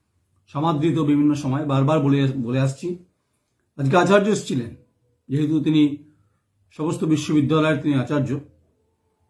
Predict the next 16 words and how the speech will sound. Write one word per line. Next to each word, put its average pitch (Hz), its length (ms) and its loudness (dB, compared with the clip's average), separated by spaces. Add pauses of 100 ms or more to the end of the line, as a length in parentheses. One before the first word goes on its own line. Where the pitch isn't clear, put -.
(380)
আহ, 131 400 -2
সিবি 180 320 0
আনন্দ 170 280 2
বোস 131 300 -2 (1160)
তিনি 143 140 -2
গতকাল 165 600 -2 (160)
থেকেই 160 220 -2
আছেন, 160 300 0
গতকাল 143 360 0
তিনি 147 220 2
ছিলেন, 147 280 -2
গতকালে 139 640 -2 (800)
রেল 156 360 2 (720)
স্টেশনে 180 520 0
যে 147 180 0
ঘটনা 147 480 -2